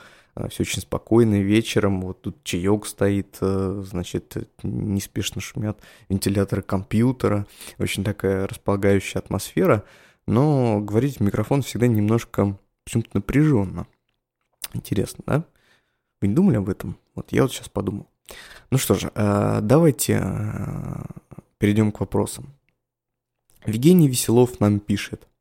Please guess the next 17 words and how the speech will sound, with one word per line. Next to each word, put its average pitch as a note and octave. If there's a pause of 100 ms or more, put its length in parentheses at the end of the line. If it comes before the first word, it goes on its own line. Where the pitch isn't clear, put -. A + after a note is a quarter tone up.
(640)
А, G2
«Здравствуйте, C#3
Сергей. A2 (420)
Спасибо D#3
за A2+
проделанную G#2
работу, A#2 (100)
очень B2+
нравится A2
подкаст. - (360)
Недавно D3
познакомился A2+
с -
посудой -
из -
фарфора -
Жуяо, A2+